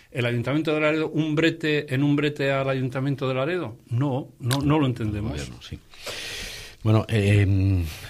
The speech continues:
Speaker 2: el acuerdo de gobierno, bueno, todos conocimos en los primeros compases de la legislatura el acuerdo entre el Partido Popular y Hola Cantabria, pero después,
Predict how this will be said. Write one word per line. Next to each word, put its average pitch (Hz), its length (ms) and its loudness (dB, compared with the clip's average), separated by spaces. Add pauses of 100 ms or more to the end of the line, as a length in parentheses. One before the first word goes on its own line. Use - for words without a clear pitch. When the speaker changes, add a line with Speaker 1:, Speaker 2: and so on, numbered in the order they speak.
(140)
Speaker 2:
el 117 140 4
acuerdo 143 400 8
de 131 340 6
gobierno, 117 460 6 (300)
bueno, 92 300 2 (160)
todos 107 280 4
conocimos 104 600 2
en 82 140 -2
los 82 160 -4
primeros 92 320 0
compases 98 560 2
de 90 140 -2
la 87 160 0
legislatura 90 880 0
el 80 880 -2
acuerdo 92 400 0
entre 90 220 -2
el 82 40 -2
Partido 98 300 0
Popular 95 360 2
y 90 60 2
Hola 92 160 2
Cantabria, 104 480 2
pero 165 220 4
después, 165 500 4